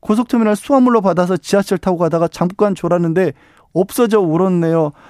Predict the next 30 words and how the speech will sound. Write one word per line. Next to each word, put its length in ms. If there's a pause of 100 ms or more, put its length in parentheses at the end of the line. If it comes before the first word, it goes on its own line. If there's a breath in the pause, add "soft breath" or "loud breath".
(320 loud breath)
아니, 300
이건 200
정말 240
속상하셨겠다. 760
그러니까 280
이십 180
년 140
지나도 480
아직까지도 460
아까워하고 720
계시고요. 680
홍영미 500
님, 240 (400 soft breath)
"놀이동산 440
가서 180
그린 240
캐리커처 580
액자까지 580
끼워서 240
곱게 520 (440)
전철에 320
두고 240
내렸네요." 580 (460 loud breath)
어느 180
분이 220
남의 520
캐리커처를 520
보고 260
<laughs> 0
계실까요? 680